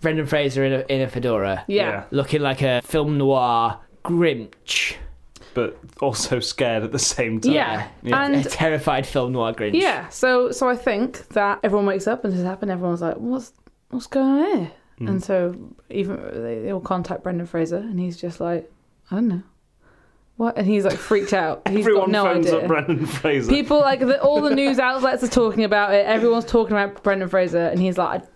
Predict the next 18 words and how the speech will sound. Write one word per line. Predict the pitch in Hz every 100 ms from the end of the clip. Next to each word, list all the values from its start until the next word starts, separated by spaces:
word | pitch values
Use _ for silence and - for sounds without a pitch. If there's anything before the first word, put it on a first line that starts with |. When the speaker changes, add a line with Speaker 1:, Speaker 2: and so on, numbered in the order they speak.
| -
Speaker 2:
"I, | 196
I |
don't | 190 165
want | 190 -
this. | - - - 185 320
Speaker 3:
<laughs> | 320 415 508 453 453 415 - - - _ _
Speaker 2:
This | 196 185
isn't | 185 185
what | 190
I | 190
wanted." | 214 208 240 240 - _ - - - - -
This | 233 247
is | 226
like | 220 208 196
when | 190 214 196
he | 196
was, | 185 185
uh, | - 123 120 - -